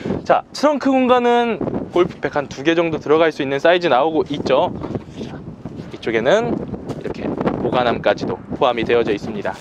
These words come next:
제가 리어 패널 교체가 되어 있다고 말씀드렸는데, 뒤쪽에서 추돌로 인해서 범퍼랑 같이 리어 패널만 교체가 되어 있고요.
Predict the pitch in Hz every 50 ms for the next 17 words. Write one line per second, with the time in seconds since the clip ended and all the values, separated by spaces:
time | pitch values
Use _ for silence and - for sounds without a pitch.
0 | - - - - - - - - - 202 214 180 139 147 190 233 254 247 - 240
1 | 247 247 233 214 - 143 139 220 - 208 202 202 165 147 156 165 160 135 - 156
2 | 165 175 185 147 110 113 - 160 160 147 151 135 123 120 131 165 180 127 95 92
3 | - - - - - - - - - - - - - - - 131 - - 143 139
4 | 135 123 - 175 196 214 - - - - - - - - - 214 208 208 202 175
5 | 139 123 120 113 156 185 190 - - 127 123 - - 147 139 131 123 117 110 113
6 | - 117 107 110 131 165 190 185 - 190 170 170 165 156 156 151 151 127 123 -
7 | - 147 143 143 123 117 113 113 92 - 135 190 202